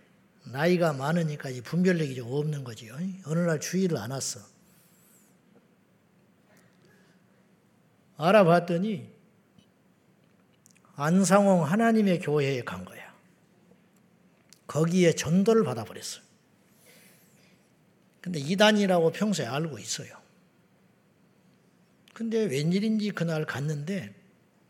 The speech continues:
가서 두 가지를 보고 놀랬다는 거예요. 그 권사가 그러더래. 첫째, 너무 많더라는 사람들이. 많이 모였더라는 거예요. 두 번째, 친절하더라.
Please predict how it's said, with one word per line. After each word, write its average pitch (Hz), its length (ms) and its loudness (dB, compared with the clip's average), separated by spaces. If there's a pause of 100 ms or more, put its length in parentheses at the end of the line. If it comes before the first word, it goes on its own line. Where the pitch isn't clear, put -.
(180)
가서 208 680 -4 (720)
두 175 220 -4
가지를 196 380 6
보고 156 260 0
놀랬다는 123 580 -6
거예요. - 220 -20 (580)
그 143 160 -6
권사가 165 520 2
그러더래. 127 400 -12
첫째, - 500 -6 (600)
너무 254 720 2
많더라는 123 540 -8
사람들이. - 500 -14 (460)
많이 - 600 -8
모였더라는 175 640 -4
거예요. - 180 -20 (840)
두 165 180 -4
번째, 170 480 0 (1700)
친절하더라. 240 920 -2